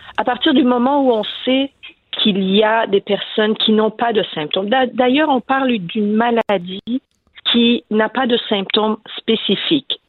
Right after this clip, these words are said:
qui, qui a des symptômes comme un rhume, qui, pour certaines personnes, c'est un mal de gorge, pour certains,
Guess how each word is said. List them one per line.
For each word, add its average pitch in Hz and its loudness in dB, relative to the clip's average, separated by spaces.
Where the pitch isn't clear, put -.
qui, - -2
qui 214 2
a 208 0
des 196 0
symptômes 220 0
comme 202 -2
un 165 -2
rhume, 151 -2
qui, 180 2
pour 196 -2
certaines 208 0
personnes, 202 -2
c'est 196 -2
un 185 0
mal 180 0
de 170 -6
gorge, - -2
pour - -12
certains, 175 -6